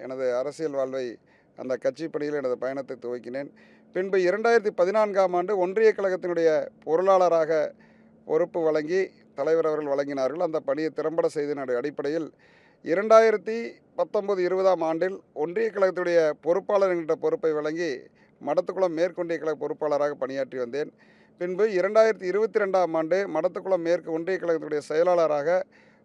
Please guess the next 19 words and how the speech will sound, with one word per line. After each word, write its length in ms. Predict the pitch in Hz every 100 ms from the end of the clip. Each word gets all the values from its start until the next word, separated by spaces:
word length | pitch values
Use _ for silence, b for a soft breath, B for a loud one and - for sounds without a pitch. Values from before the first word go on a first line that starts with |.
| -
பொறுப்பேற்று 520 | 165 175 170 165 190
இன்று 240 | 160 170
வரை 320 | 165 175 156 -
நான் 320 | 139 139 117 - b b -
மாண்புமிகு 640 | 143 160 156 160 170 139 -
கழகத் 340 | 139 160 180 170
தலைவர் 260 | 165 156
அவருடைய 480 | 147 143 139 127 - 120
வழிகாட்டுதலின்படி 840 | 139 165 165 147 139 135 165 147 110
செயல்பட்டு 480 | - 143 147 147 131
வருகிறேன். 420 | 123 127 147 - b b b b
இதே 200 | 160 190
போக 320 | 175 202 214
வந்து 220 | 196 175 175
பார்த்திங்கன்னா, 540 | 165 160 165 190 160 - b b b b
ஊரக 320 | - 202 233 220 196
உள்ளாட்சித்துறையின் 580 | 196 185 185 175 165 160
மா-, 260 | 156 151
மூலமாக 640 | 151 170 156 147 160 170